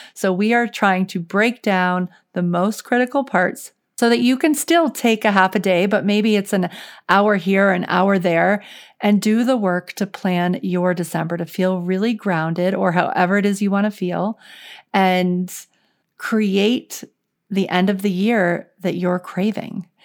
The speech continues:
And when we do this, we head into the new year as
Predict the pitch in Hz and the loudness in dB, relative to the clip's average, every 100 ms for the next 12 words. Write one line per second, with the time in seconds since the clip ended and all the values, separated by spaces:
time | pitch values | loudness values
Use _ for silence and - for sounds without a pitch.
0 | _ _ - 175 175 170 196 226 247 254 | _ _ -4 0 2 2 2 2 2 0
1 | 269 190 - 175 - - - _ _ _ | 0 0 -2 -4 -8 -16 -18 _ _ _
2 | 196 185 - 175 190 208 220 233 226 233 | -4 -4 -2 0 2 0 0 0 0 2
3 | 233 196 165 175 175 170 - - _ _ | 0 0 -2 -2 -4 -8 -14 -20 _ _
4 | - 170 160 160 165 - | -2 0 2 -2 -6 -10